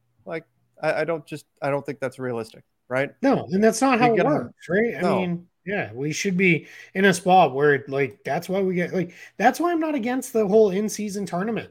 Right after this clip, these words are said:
Speaker 2: thing, because if some team can come away feeling like, "Hey, we won that, and, you know, that, that was a good accomplishment for us." It's gonna take a few years for that to become a real thing and people to really
Speaker 1: Mm-hmm.
Speaker 2: care about it.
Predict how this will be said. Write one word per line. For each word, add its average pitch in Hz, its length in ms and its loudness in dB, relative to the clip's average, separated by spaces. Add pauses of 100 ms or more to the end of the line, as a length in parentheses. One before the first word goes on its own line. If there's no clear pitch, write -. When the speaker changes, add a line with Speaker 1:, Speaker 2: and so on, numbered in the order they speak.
(180)
Speaker 2:
thing, 113 220 -18 (420)
because 151 280 0
if 151 160 6 (240)
some 165 300 -4
team 226 320 -4
can 208 220 -6
come 208 180 -6
away 202 300 -2
feeling 185 220 -6
like, 180 120 -4
"Hey, 240 180 0
we 156 160 -4
won 180 280 -6
that, 220 300 -6
and, 131 280 -12
you 143 60 -4
know, 120 100 -10
that, 156 380 -6
that 127 120 -12
was 175 160 -6
a 185 60 -4
good 190 200 -2
accomplishment 190 680 -8
for 175 180 -6
us." 220 160 -6
It's - 440 -14
gonna 330 200 4
take 190 380 4 (100)
a 214 80 4
few 180 240 2
years 151 440 2
for 165 160 -4
that 156 220 -2
to - 80 -20
become 135 280 -10
a 131 80 -8
real 123 240 -6
thing 113 400 -12
and 156 100 -8
people 123 300 -18
to 120 80 -12
really 120 220 -8
Speaker 1:
Mm-hmm. 127 80 -8
Speaker 2:
care 196 180 -6
about 156 300 -8
it. 220 100 -12